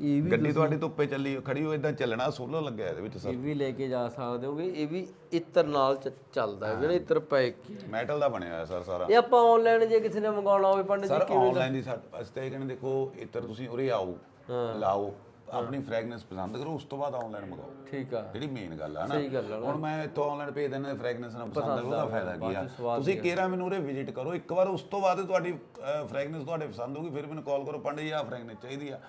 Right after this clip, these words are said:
Speaker 1: ਹੂੰ।
Speaker 2: ਅਸੀਂ ਲੈ ਕੇ ਉਹ ਫਿਰ ਭੇਜ ਦਿਆ ਕਰਾਂਗੇ ਆਨਲਾਈਨ। ਆਪਾਂ ਕਿਹਦਾ ਪੈਸਾ ਖਰਾਬ ਨਹੀਂ ਕਰਨਾ।
Speaker 1: ਸਹੀ ਗੱਲ।
Speaker 2: ਠੀਕ ਆ, ਹੁਣ ਮੈਂ ਇੱਥੋਂ ਅਗਲ-, ਆਪਦੀ ਪਸੰਦ ਨਾਲ ਭੇਜ ਦੂੰ, ਅਗਲੇ ਦੇ ਪਸੰਦ ਨਾ ਆਵੇ,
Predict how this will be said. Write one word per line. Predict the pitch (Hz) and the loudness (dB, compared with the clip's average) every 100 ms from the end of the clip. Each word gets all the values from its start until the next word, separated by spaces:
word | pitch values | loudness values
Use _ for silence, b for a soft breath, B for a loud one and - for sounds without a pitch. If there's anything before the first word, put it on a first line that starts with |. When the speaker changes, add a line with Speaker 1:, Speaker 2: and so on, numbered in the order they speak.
| - | -10
Speaker 1:
ਹੂੰ। | 131 127 123 | -6 -2 0
Speaker 2:
ਅਸੀਂ | 135 | 0
ਲੈ | 117 | 0
ਕੇ | 113 156 | 0 -2
ਉਹ | 175 180 | 0 0
ਫਿਰ | 151 - | 0 0
ਭੇਜ | 123 69 | -2 -4
ਦਿਆ | 67 | -8
ਕਰਾਂਗੇ | 82 131 | -8 -6
ਆਨਲਾਈਨ। | 139 135 151 156 B B - | -2 -2 -2 -4 B B -10
ਆਪਾਂ | 277 - 208 | -4 2 4
ਕਿਹਦਾ | 202 | 2
ਪੈਸਾ | 208 175 160 170 | 4 4 4 2
ਖਰਾਬ | 151 139 120 | 2 0 0
ਨਹੀਂ | 98 | -6
ਕਰਨਾ। | 82 71 | -8 -10
Speaker 1:
ਸਹੀ | - 127 117 107 | -6 -4 -4 -4
ਗੱਲ। | |
Speaker 2:
ਠੀਕ | 135 175 | -2 4
ਆ, | |
ਹੁਣ | 160 165 | 4 4
ਮੈਂ | 170 | 0
ਇੱਥੋਂ | 160 160 | 2 2
ਅਗਲ-, | 151 135 | 2 2
ਆਪਦੀ | 131 123 | 0 0
ਪਸੰਦ | 127 135 143 | -2 -2 -2
ਨਾਲ | 131 | -2
ਭੇਜ | 147 135 | -2 -2
ਦੂੰ, | 143 131 | -2 0
ਅਗਲੇ | 127 127 | 0 -2
ਦੇ | |
ਪਸੰਦ | 117 113 107 104 | -4 -4 -6 -2
ਨਾ | 123 | -2
ਆਵੇ, | 120 131 | 0 -2